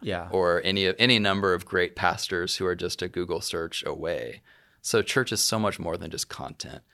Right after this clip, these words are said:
Speaker 2: And I think in a, in our internet age, though, we're so conditioned to think of everything in terms of content that we consume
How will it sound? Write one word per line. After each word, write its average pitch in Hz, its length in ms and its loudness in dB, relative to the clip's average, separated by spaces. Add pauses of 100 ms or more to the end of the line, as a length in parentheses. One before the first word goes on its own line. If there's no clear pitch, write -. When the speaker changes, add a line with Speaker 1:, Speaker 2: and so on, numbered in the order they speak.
(240)
Speaker 2:
And 92 120 -4
I 90 80 -2
think 80 360 -8
in 101 160 -2
a, 87 100 -2
in 92 140 0
our 85 160 2
internet 87 420 0
age, 120 280 4
though, 85 220 2
we're 82 100 0
so 87 320 2
conditioned 87 600 -6
to - 80 -10
think - 360 -6
of 113 140 2
everything 117 420 0
in 117 100 -2
terms 113 220 -2
of 113 120 -6
content 113 520 -2
that 110 140 0
we 110 100 -2
consume 113 680 -2